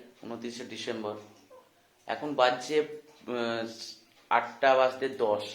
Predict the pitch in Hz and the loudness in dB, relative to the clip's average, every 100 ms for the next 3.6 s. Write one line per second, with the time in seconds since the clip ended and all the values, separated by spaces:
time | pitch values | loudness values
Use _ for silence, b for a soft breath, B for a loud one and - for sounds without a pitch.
0 | - - _ _ _ _ _ 160 135 127 | -16 -20 _ _ _ _ _ -8 0 0
1 | 127 - 160 123 131 139 160 147 127 135 | 0 -4 -4 0 0 0 -4 -2 -4 -6
2 | - 131 143 143 139 - 127 127 - _ | -10 -10 -2 0 0 -4 -12 -14 -20 _
3 | _ _ _ _ _ | _ _ _ _ _